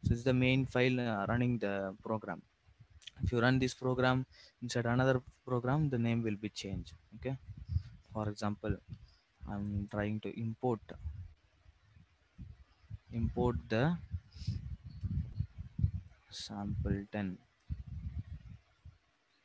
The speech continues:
Just for example, I'm, uh, saying, okay, don't worry about that.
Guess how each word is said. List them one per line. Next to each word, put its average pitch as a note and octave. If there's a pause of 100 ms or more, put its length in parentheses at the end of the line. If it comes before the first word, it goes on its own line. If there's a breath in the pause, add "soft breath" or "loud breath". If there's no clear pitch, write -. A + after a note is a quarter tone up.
(1400)
Just A2
for A2
example, A#2
I'm, G2
uh, F#2
saying, A2
okay, D3+ (720 loud breath)
don't A2
worry G#2+
about G#2
that. C#3